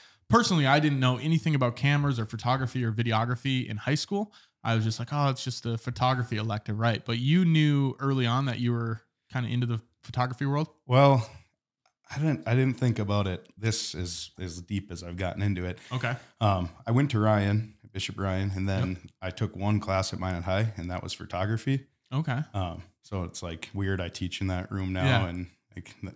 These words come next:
Speaker 2: kids always ask, you know, when I bring it up and stuff. And, uh, Mickey Borkus is my teacher, and I teach with her now. And,
Speaker 1: Okay.
Speaker 2: um, so that was the one class I took outside of Ryan. And then, um, I went on to college, and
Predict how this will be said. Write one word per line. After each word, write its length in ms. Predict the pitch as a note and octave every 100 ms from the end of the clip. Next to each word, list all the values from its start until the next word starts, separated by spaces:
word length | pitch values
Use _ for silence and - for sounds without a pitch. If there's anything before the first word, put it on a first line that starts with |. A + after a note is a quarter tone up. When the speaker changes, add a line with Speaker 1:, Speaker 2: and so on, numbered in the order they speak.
| -
Speaker 2:
kids 260 | - E2+ F2
always 240 | E2+ F2
ask, 260 | F2 F2 -
you 60 |
know, 40 | E2+
when 100 | E2+
I 80 | F2
bring 220 | F2+ F2
it 100 | E2+
up 180 | F2 F#2
and 100 | F2+
stuff. 360 | - F2+ -
And, 160 | F2 F2 - _ _ _ -
uh, 160 | G2+
Mickey 300 | F2 A#2 A#2
Borkus 420 | G2+ G2+ G2+ G2+ G#2
is 60 |
my 140 | G2 F#2
teacher, 460 | G2 F2 G2 G2+ -
and 100 | F2
I 80 | F2
teach 280 | - F#2 -
with 120 | F2+
her 160 | F2+ F2
now. 300 | F2 F2+ F2+
And, 200 | E2+ F2+ -
Speaker 1:
Okay. 220 | C3+ F2 C#3
Speaker 2:
um, 60 | D#3 - _ _
so 300 | - G#2 F#2+ F2+
that 100 | G#2+
was 140 | G#2 G2
the 80 |
one 480 | F#2+ G#2 G#2+ G#2 F#2+ - _ _
class 340 | - G2 F#2+ -
I 80 |
took 340 | E2 - F#2 F2+
outside 400 | F2 F2+ F2+ F2+
of 80 | F2
Ryan. 480 | F#2 F2 F2 F#2+ - _ _ _ _ _ _
And 120 | G#2 A2
then, 420 | B2+ C#3 C#3 G#2+ - -
um, 320 | G2 E2+ E2+
I 80 | F#2+
went 360 | G#2 A2 G#2 -
on 140 | G#2 G2
to 60 |
college, 520 | F#2+ G#2+ G2 G2+ G#2 F#2+
and 420 | F#2 F#2 F#2